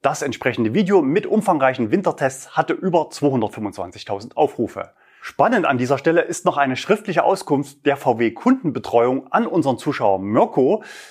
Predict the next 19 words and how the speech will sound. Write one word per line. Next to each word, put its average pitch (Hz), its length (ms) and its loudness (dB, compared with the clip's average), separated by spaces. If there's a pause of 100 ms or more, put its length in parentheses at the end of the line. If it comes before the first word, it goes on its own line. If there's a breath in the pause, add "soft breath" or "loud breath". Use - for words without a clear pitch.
(100)
dem 143 320 2
noch 208 160 4
im 160 100 0
April 135 340 2
mitgeteilt 131 680 0
wurde, 135 400 0
dass 139 380 -4
die 147 120 4
Wärmepumpe 156 580 0
bei 123 200 2
V 127 300 -2
W 139 260 0
ausschließlich 180 680 -2
zur 160 140 0
Beheizung 143 440 -2
der 123 120 2
Batterie 110 440 -2
verwendet 101 480 -2
würde. - 380 -8